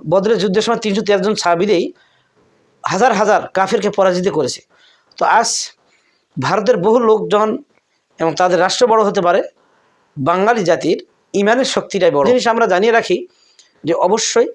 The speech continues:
ভারত বিরোধী সংগ্রাম আমাদের চালাতে হবে। ভারতকে ভালোবেসে কেউ এই বাংলাদেশের বন্ধু হতে পারবে না।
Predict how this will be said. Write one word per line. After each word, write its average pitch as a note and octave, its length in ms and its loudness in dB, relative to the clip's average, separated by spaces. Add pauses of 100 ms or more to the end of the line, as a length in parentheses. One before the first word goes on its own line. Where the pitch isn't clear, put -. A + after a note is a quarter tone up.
(540)
ভারত A3 360 0
বিরোধী G#3 480 -2
সংগ্রাম F#3+ 580 0
আমাদের E3+ 300 -2
চালাতে D#3 320 0
হবে। B2 180 -4 (520)
ভারতকে F#3+ 480 0
ভালোবেসে F#3 520 0
কেউ G#3+ 240 0
এই F3+ 180 -2
বাংলাদেশের F3 640 0 (360)
বন্ধু E3+ 380 0
হতে E3 200 -2
পারবে A#2+ 200 0
না। C3 120 -14